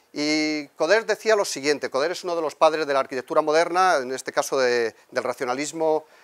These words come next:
eh, español, en la zona de Cataluña, que a la vez se estaba produciendo aquí en, en la zona de Madrid con Secundino Zuazo, ¿vale? Entonces, Coder di-, decía esto, me dijo con énfasis, "Quizá fare fa,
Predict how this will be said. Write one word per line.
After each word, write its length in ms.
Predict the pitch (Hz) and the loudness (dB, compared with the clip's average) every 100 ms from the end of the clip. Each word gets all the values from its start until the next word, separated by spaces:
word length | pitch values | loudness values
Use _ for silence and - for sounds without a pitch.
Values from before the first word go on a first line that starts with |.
| _ | _
eh, 680 | - 123 123 120 120 120 123 113 | -10 -6 -2 -2 -2 -4 -6 -8
español, 760 | - 131 127 165 190 190 131 | -6 -4 0 2 2 0 -6
en 120 | 135 120 | -2 0
la 80 | |
zona 220 | 120 151 151 | 0 4 4
de 120 | 143 | 4
Cataluña, 580 | 131 147 170 185 233 - _ _ _ - - - _ _ _ | 4 4 2 2 2 -2 _ _ _ -20 -20 -20 _ _ _
que 360 | - 170 190 - - | 0 2 2 -2 -4
a 100 | 135 | 2
la 100 | 143 | 4
vez 180 | 175 185 | 4 2
se 180 | - 156 | -6 0
estaba 260 | 170 160 | 6 6
produciendo 360 | 175 151 175 160 | 4 -4 -2 -2
aquí 100 | 165 | -2
en, 80 | 160 | 0
en 320 | 160 160 143 | 0 0 0
la 80 | 147 | 0
zona 180 | 165 | 2
de 60 | 165 | 4
Madrid 380 | 160 156 180 202 | 4 4 2 0
con 200 | 156 160 | -2 -2
Secundino 400 | 156 135 131 123 | -4 -8 -6 -6
Zuazo, 420 | 104 113 92 - | -6 -8 -10 -8
¿vale? 220 | 98 151 233 _ _ - - | -6 -6 -8 _ _ -20 -6
Entonces, 480 | - 170 208 214 - _ | 0 2 2 0 -4 _
Coder 240 | - 190 220 | 0 2 2
di-, 160 | 180 156 143 - - | -2 -6 -12 -20 -6
decía 340 | 139 143 151 | -4 0 0
esto, 320 | 110 - 104 - _ _ _ _ _ - | -2 -8 -16 -18 _ _ _ _ _ -6
me 140 | 139 | -4
dijo 220 | 190 214 | 0 0
con 140 | 202 165 | 2 2
énfasis, 720 | 143 - 104 - 98 - - _ _ _ _ _ _ | 2 0 -8 -8 -12 -16 -18 _ _ _ _ _ _
"Quizá 380 | - 160 - 208 | -12 -4 4 4
fare 360 | - 190 196 196 | 6 8 8 6
fa, 320 | - 135 | 4 4